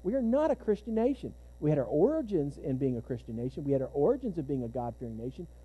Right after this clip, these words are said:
but we have long since punted God. We are a secular, humanistic nation, okay?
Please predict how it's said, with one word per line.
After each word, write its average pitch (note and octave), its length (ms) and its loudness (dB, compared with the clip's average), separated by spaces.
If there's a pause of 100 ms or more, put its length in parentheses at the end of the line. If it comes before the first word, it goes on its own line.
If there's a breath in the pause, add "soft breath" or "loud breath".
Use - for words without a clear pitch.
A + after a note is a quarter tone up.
(100)
but F#3 80 2
we A#3+ 160 2
have A#3+ 140 0
long A#3 440 4
since - 400 -6 (180)
punted A3+ 420 2
God. C3+ 280 -2
We A#3 140 2
are G#3 80 6
a C#3 180 4
secular, B3+ 580 2 (240)
humanistic F#3+ 680 2 (260)
nation, A3+ 440 8 (520)
okay? A3 260 4